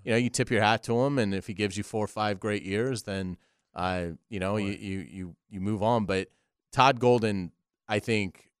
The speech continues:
Speaker 1: has earned a lot of respect from the national analysts this year for how he's handled this team and how, I mean, again, the, the, the offense that they've been able to create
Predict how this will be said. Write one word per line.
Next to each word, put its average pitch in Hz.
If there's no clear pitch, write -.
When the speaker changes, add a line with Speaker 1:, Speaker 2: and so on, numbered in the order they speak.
Speaker 1:
has 104
earned 104
a 95
lot 98
of 92
respect 85
from 90
the 92
national 90
analysts 85
this -
year 80
for 98
how 95
he's 92
handled 90
this 87
team 98
and 92
how, 92
I -
mean, 95
again, 85
the, 95
the, 92
the 95
offense 110
that 92
they've 98
been 90
able 90
to 78
create 85